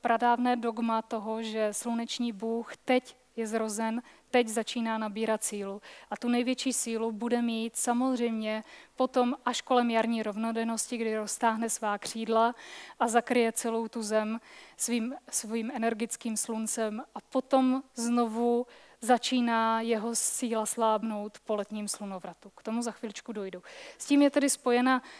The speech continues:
spousta různých oslavných rituálů. Já jsem nedokončila tu vánočku, už to vím. Takže to poleno mělo doutnat a mělo doutnat plus minus po těch dvanáct dní.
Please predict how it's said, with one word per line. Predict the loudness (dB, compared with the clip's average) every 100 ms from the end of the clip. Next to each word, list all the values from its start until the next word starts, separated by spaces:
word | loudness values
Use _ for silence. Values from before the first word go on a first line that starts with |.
| -8
spousta | -4 0 0 0
různých | 0 2 0 0
oslavných | -4 2 2 2 -2
rituálů. | -10 0 2 2 0
Já | -2
jsem | -4
nedokončila | -4 -4 -4 -6 -4 -6
tu | 0
vánočku, | 0 2 -2 -6 -10
už | -10
to | -8
vím. | -4 -2 -2 -6 -18 -18 -4
Takže | 2 2 2 -4 -10 -2
to | -2
poleno | 4 8 8 8
mělo | 8 6 4
doutnat | 2 -2 0 2 2 0
a | -2
mělo | 0 0
doutnat | 2 -2 0 -2 -2
plus | -4 -2 0
minus | 0 0 0 -2 -4 -8
po | -8
těch | -2 -2
dvanáct | 0 0 0 -6 -8
dní. | -8 -8 -6 -6